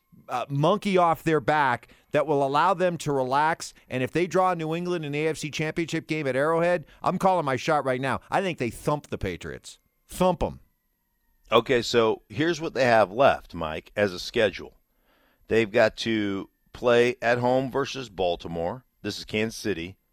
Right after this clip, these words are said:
Speaker 2: They've got to, to play, um,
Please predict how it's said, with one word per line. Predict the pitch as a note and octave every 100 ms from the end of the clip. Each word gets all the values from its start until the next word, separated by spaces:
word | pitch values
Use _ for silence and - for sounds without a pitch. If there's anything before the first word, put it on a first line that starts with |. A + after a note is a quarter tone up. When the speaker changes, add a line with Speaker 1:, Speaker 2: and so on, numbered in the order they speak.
| -
Speaker 2:
They've | G#2
got | F#2+ A#2 -
to, | F#2 D#2+ _ _
to | -
play, | - - A#2 G#2+ G#2 F#2+ _ _ _ -
um, | F2+ F2 E2